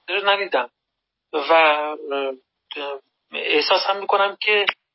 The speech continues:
اه، اه، می‌دونید که خیلی، اه، هایدگر به گادامر، ببخشید، هایدگر به کرکگور توجه داشت و، اه، خیلی هم این نادیده گرفته شده.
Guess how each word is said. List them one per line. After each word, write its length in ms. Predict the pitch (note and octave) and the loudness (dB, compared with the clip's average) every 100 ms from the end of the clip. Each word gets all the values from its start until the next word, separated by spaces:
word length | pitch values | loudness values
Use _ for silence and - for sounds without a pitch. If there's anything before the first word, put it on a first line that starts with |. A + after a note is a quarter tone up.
| _ _ _ _ | _ _ _ _
اه، 100 | E3 D#3+ D3+ C#3+ C3+ | -4 -2 -2 -6 -8
اه، 380 | C#3 C3+ C3 B2+ C3 - _ _ _ _ _ - | -8 -6 -8 -10 -14 -16 _ _ _ _ _ -14
می‌دونید 220 | F3 F#3 | -10 -6
که 180 | F#3 F3+ | -4 -4
خیلی، 380 | - G#3 F#3 F3 _ | -6 -6 -6 -16 _
اه، 240 | D#3 D3 - _ - | -16 -14 -16 _ -8
هایدگر 380 | D3+ D3 D#3+ | -6 -4 -4
به 140 | F3+ E3 | -4 -4
گادامر، 480 | - D#3 D3 E3 F3+ _ _ _ - | -2 0 0 0 -4 _ _ _ -8
ببخشید، 340 | - - - | -2 -2 -2
هایدگر 500 | - D#3+ D3+ D3+ F3+ - _ _ _ _ | -2 -2 -2 -2 -2 -4 _ _ _ _
به 120 | D#3+ D#3 | -4 0
کرکگور 460 | E3 D#3 D#3 F3 | 0 0 -2 -2
توجه 480 | F3+ D#3+ D3+ D3 F3+ | 0 2 2 0 -2
داشت 400 | F#3 F3+ F3+ - - | 0 2 0 -2 0
و، 260 | D3+ C#3+ C3+ _ _ - _ _ | 2 2 -2 _ _ -20 _ _
اه، 640 | D3+ D3 C#3 C3+ B2+ B2 A2+ G#2+ A2 _ _ _ _ - _ _ - | -4 -2 -2 -4 -4 -6 -8 -10 -18 _ _ _ _ -20 _ _ -8
خیلی 260 | - F3+ F#3 | -4 0 0
هم 80 | F3+ | 0
این 180 | F#3 F#3 | -4 -2
نادیده 400 | E3+ D#3 D#3 B2+ | 2 2 2 0
گرفته 440 | - D#3 D3 - | 2 2 0 0
شده. 380 | C#3+ D3 C#3 B2+ | -4 -2 -6 -8